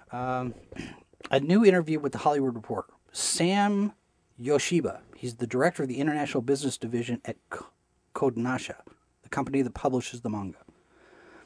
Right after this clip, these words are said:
He says, "Looking at her career so far, I think Scarlett Johansson is well cast. She has the cyberpunk feel, and we never imagined it would be a Japanese actress in the first place. This is a chance for a Japanese property to be seen around the world."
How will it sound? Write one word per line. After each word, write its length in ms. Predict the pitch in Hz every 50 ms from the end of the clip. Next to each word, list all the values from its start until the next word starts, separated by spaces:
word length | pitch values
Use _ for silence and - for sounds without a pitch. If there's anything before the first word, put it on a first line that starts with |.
| _ _ _ _ _
He 200 | _ - 180 202
says, 460 | 202 - - 117 107 101 110 120 - - -
"Looking 420 | - 113 131 196 208 - 240 208 202
at 140 | 196 175
her 120 | 160 180 165
career 360 | - - 170 160 156 156 160
so 220 | - - 160 156
far, 300 | 139 - 131 127 120 120 -
I 80 | 123 120
think 220 | - 151 135 135
Scarlett 380 | - - - 135 156 151 139 131
Johansson 420 | 139 123 113 135 131 127 - 127
is 140 | 120 120 113
well 260 | 107 107 104 117 117
cast. 480 | - - 120 95 - - - - - - _ - _ _ _ _ _ _ _ _
She 180 | - - 151
has 300 | 123 127 147 147 160 -
the 120 | - - 135
cyberpunk 680 | - - - 127 135 131 156 143 - - 127 127 123 -
feel, 500 | - - - 165 117 90 90 - 196 - - _ _ _ _ _ _ _ _ _ _ _
and 200 | - 135 147 147
we 100 | 143 139
never 380 | 135 139 151 185 214 - 170 - -
imagined 520 | 127 127 135 143 165 180 147 135 120 120
it 60 | 127
would 160 | 127 127 123
be 160 | 120 143 180 175
a 80 | 135
Japanese 520 | 113 - 120 120 - 131 120 110 110 - -
actress 340 | - 123 120 - - 117 -
in 120 | - 113 107
the 80 | 101
first 260 | - - 185 190 -
place. 300 | - - 104 107 135 -
This 240 | - 123 131 147 -
is 100 | 214 170
a 60 | 156
chance 320 | 135 - - 147 135 135 -
for 180 | - - 113
a 60 | 110 113
Japanese 500 | - 123 127 135 - 139 120 117 110 -
property 560 | - - - 185 202 202 - 123 110 107 110
to 100 | - 123
be 140 | 120 131 120
seen 320 | - - 139 131 127 131
around 320 | 127 123 113 104 104 107 107
the 60 | 110
world." 300 | 131 165 185 151 104 -